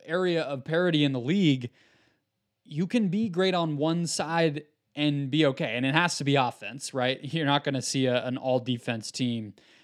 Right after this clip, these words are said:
necessarily get all the way there, although the Knicks might make a push for it. But, like, it's, it's okay. Like, I think the, the Bucks, when they made it through, it was their defense,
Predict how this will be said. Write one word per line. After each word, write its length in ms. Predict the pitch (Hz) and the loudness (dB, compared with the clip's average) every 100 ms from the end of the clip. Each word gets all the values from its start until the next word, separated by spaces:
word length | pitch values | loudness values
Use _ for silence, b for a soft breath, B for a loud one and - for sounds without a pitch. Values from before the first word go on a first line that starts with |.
| b | b
necessarily 840 | 127 120 127 - 120 117 113 107 98 _ _ _ _ _ _ _ - | -4 -4 -4 -2 -2 -2 -6 -10 -14 _ _ _ _ _ _ _ -2
get 140 | 139 | 2
all 120 | 135 123 | 4 2
the 60 | |
way 140 | 117 113 | 0 2
there, 220 | 127 123 | 2 2
although 160 | 110 | 0
the 120 | 107 113 | -2 0
Knicks 240 | 143 - | 0 0
might 280 | 123 110 - - | -4 -4 -6 -10
make 200 | 127 - | -8 -8
a 20 | |
push 200 | 113 131 | -6 -6
for 280 | - - 104 | -6 -16 -18
it. 120 | - _ | -18 _
But, 100 | 160 | 0
like, 340 | 160 160 156 - _ _ _ _ _ _ _ _ - | 2 2 0 -20 _ _ _ _ _ _ _ _ -2
it's, 260 | 170 - - | -2 -4 -4
it's 180 | 160 180 | 0 0
okay. 440 | 151 175 190 143 | 0 0 -2 0
Like, 200 | 123 139 | 2 4
I 80 | 147 | 2
think 240 | 185 180 | 2 0
the, 240 | 160 156 143 | 2 2 2
the 120 | 135 | 0
Bucks, 600 | 117 185 175 - - - - b b - | 6 6 6 0 -6 -8 -12 b b -4
when 220 | 139 139 | 0 4
they 120 | 156 | 4
made 240 | 180 143 135 | 4 2 2
it 120 | - | -4
through, 300 | 131 123 135 | -4 0 0
it 40 | |
was 140 | 160 147 | 0 2
their 120 | 190 | 0
defense, 800 | 185 226 95 95 - - - | 0 -4 -8 -18 -14 -14 -16